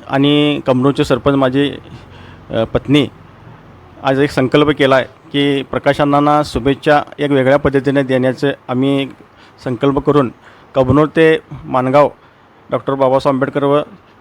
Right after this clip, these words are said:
छत्रपती शाहू महाराज या पावनभूमीत त्यांना वंदन करून त्यांना प्रकाश अण्णांना शुभेच्छा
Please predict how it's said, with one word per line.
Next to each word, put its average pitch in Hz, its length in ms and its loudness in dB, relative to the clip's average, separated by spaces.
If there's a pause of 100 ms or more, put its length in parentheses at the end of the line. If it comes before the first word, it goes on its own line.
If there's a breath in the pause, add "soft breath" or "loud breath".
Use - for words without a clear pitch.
(160)
छत्रपती 135 360 -2
शाहू 139 220 2
महाराज 143 320 0 (160)
या 135 160 -4
पावनभूमीत 131 640 -2 (760 soft breath)
त्यांना 135 220 2
वंदन 143 380 0
करून 147 280 2 (720 soft breath)
त्यांना 143 440 2
प्रकाश 139 380 -4
अण्णांना 143 240 0
शुभेच्छा 139 480 -2